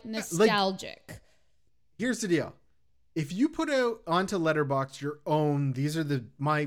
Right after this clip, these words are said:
Speaker 1: top one hundred favorite movies of all time," that's different. I'm never gonna criticize your top one hundred. But this is Australia deciding for the world and the rest of us.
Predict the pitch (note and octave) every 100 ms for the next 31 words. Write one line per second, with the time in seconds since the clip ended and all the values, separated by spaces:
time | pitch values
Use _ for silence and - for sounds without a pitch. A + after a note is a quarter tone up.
0 | C3+ - D#3 C#3+ D#3 C#3 C#3 C3 C3 C#3
1 | C3 B2+ B2 A#2 A2+ A2+ A2 G#2 - _
2 | _ _ _ D4+ - F#3 C#3 - - G#3+
3 | D#4+ D#4 C4 F3 - F3 - D#3 A2 G#2
4 | A#2+ D3 E3 D3+ B2 - _ _ _ _
5 | E3+ C#3+ C#3+ C3+ A#2 B2 G2+ G2+ - _
6 | _ _ F#4 F4+ F#4+ E4+ C4+ C4+ B3 -
7 | B3 A#3+ A3 F#3 C3+ C3 C#3 C3 F3+ -
8 | G3 F#3+ G3 F#3 - F3+ D3+ D3 A#2+ A#2+
9 | C#3 D3+ B2 - - - _ _ _ F3
10 | F3 D#3+ C#3+ C#3+ D3+ C#3+ - A2 - -
11 | -